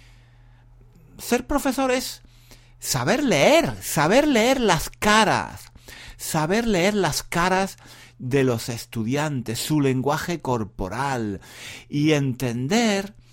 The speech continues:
entender si, si entienden, entender si los estudiantes entienden lo que estás explicando, si están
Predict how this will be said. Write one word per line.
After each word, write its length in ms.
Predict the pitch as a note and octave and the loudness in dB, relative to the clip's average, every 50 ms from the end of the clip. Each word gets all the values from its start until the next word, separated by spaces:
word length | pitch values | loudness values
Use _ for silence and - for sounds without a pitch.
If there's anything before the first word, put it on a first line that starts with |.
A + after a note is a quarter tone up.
| _ - - - - - - - - - _ _ _ _ _ _ - | _ -20 -20 -20 -20 -20 -20 -20 -20 -20 _ _ _ _ _ _ -10
entender 640 | C#3 C#3+ C#3 C3+ B2+ C3+ C3 C3+ D3 E3+ F#3+ G3 | -8 -8 -6 -6 -6 -6 -6 -4 -2 -2 -2 -2
si, 680 | F#3+ - - - - - A#2 C3+ C3+ D3 D#3 F3 F#3+ F#3+ | -4 -6 -8 -6 -4 -2 0 0 0 0 -2 -4 -4 -6
si 240 | - - - E3 D3+ | -6 -2 0 2 2
entienden, 760 | C3+ B2+ A#2+ A#2 - B3+ D4+ E4+ E4 B3+ F#3 D3+ B2+ A#2+ A2+ | 2 2 0 0 2 4 4 6 6 4 4 2 2 0 0
entender 520 | A2+ A#2 A#2 A#2 G#2+ C3 B2 C3 C#3+ G3+ A3 | 0 0 0 -2 -2 -2 -2 0 0 0 0
si 100 | - C4+ | 2 2
los 140 | A#3+ E3+ C#3+ | 2 2 2
estudiantes 540 | D3 - - D3+ C#3 D3 E3 F#3+ G3+ G#3+ F3+ | 0 -4 -4 -4 -2 -2 -2 -2 -2 -2 -2
entienden 560 | E3 C#3+ C3+ B2 C#3 E3 F#3 G3+ A3 A#3 A3+ | -2 -2 -2 -2 0 2 2 4 4 4 4
lo 100 | G3+ E3 | 4 2
que 80 | - B2+ | 0 -2
estás 260 | B2+ - E3+ F3 F3 | -6 -4 -4 -2 -2
explicando, 720 | G3 F3 - - - B2+ A#2+ - G3 A#3+ C4+ B3 G3 D3 | -2 -4 -4 -4 -4 -4 -2 0 0 0 0 0 -2 -2
si 100 | - C#3 | -2 -4
están 400 | B2+ B2 - - E3+ F#3+ A3 A3 | -4 -4 -2 0 0 0 0 -2